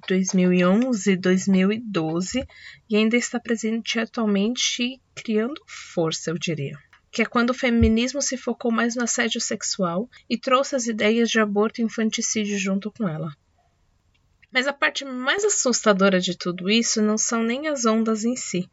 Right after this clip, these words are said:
e sim que o feminismo entrou em algumas igrejas com força total. Nessas igrejas, eles começaram a defender a posição de pastora, entre outros posicionamentos em relação à organização eclesiástica. E além disso,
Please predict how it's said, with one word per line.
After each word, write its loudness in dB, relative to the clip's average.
e -4
sim -2
que -4
o -4
feminismo 2
entrou 0
em 2
algumas -2
igrejas 0
com -6
força -4
total. -6
Nessas 0
igrejas, 2
eles 0
começaram 2
a 4
defender 0
a 2
posição -2
de -2
pastora, -2
entre 2
outros 0
posicionamentos 0
em 0
relação -2
à 0
organização 0
eclesiástica. -2
E 0
além 2
disso, 2